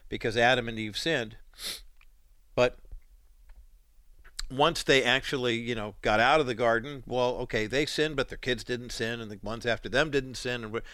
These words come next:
well, I mean, there's sin everywhere. <laughs> There's, it's impossible to avoid it. There is sin in the world because it came into the world through Adam. However, the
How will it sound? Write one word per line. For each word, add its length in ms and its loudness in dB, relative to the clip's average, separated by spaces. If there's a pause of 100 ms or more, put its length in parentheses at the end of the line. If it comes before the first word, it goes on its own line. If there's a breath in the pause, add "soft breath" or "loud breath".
(140 soft breath)
well, 100 -2
I 20 -4
mean, 80 -4
there's 140 -4
sin 340 -2 (120)
everywhere. 640 -4
<laughs> 440 -16
There's, 240 -2 (760 loud breath)
it's 220 4
impossible 560 4
to 80 -2
avoid 380 2
it. 100 -8
There 140 2
is 100 -2
sin 180 0
in 60 -6
the 100 -4
world 280 -4
because 260 -6
it 60 -16
came 240 -6
into 100 -8
the 80 -6
world 280 -8 (100)
through 180 0
Adam. 220 4 (960 soft breath)
However, 760 6 (1080)
the 300 0